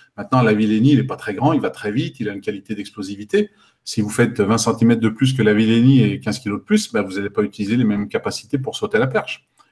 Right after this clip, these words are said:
Peut-être que ça sera mieux, hein, sûrement différent, et surtout différent. Et donc, donc c'est, c'est ce qu'il faut essayer de faire, et ce qu'il faut essayer d'implémenter, quoi, le copiage,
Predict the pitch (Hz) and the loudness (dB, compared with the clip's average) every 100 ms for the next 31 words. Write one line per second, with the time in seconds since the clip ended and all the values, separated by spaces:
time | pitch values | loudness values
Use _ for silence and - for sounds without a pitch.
0 | _ 117 127 135 131 - 113 - 214 320 | _ -2 2 2 2 2 2 4 4 4
1 | 262 - _ - 131 220 - - _ _ | 2 -4 _ -2 -2 -2 -8 -16 _ _
2 | _ _ 127 - - - 139 147 220 196 | _ _ -14 -12 -8 2 6 6 6 4
3 | 190 156 131 - - 135 - 131 - 165 | 2 2 2 -2 -6 -4 -2 -2 -4 -4
4 | 135 104 104 - - - - - 131 208 | -2 -2 -4 -12 -18 -18 -4 4 4 4
5 | - 131 165 - 135 127 127 127 131 131 | 2 2 2 2 4 6 6 2 -2 -2
6 | 135 151 135 131 123 - 208 240 139 - | 0 2 2 2 0 0 -2 0 -2 -6
7 | _ _ _ _ _ _ _ 123 - - | _ _ _ _ _ _ _ -10 -8 -4
8 | 131 131 156 139 131 131 147 135 175 113 | 0 2 2 2 2 2 2 0 -2 -2
9 | 107 143 135 131 143 180 226 147 | 2 2 2 0 2 2 0 -4